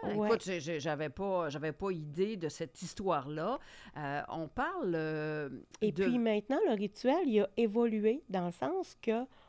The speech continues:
Speaker 1: on le fait avec des rubans. On a, par exemple, euh, plusieurs, euh, couleurs de rubans. Un ex-, et puis, on va nouer les, les,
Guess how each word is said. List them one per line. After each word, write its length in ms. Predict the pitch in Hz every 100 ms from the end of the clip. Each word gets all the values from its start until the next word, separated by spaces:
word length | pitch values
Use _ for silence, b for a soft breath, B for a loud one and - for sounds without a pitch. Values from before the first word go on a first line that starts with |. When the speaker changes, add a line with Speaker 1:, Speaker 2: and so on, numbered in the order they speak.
| B
Speaker 1:
on 140 | 185 190
le 40 |
fait 200 | 180 262
avec 240 | 254 214
des 160 | 180 190
rubans. 360 | 180 180 160 160 _ B B B B -
On 240 | 175 190
a, 260 | 214 240 247
par 180 | 220 202
exemple, 600 | 185 - 226 240 - 190
euh, 220 | 180 175 B B B B -
plusieurs, 460 | 202 170 208 208
euh, 100 | 196 - _ _
couleurs 420 | - 190 180 185
de 120 | 175
rubans. 340 | 175 175 - 180 _ _ _ -
Un 160 | 175
ex-, 240 | 160 175 -
et 180 | - 196
puis, 380 | 175 - 196 196 -
on 140 | 170
va 340 | 160 165 165 165 - -
nouer 480 | 196 208 214 220 226
les, 240 | 190 170
les, 280 | 165 170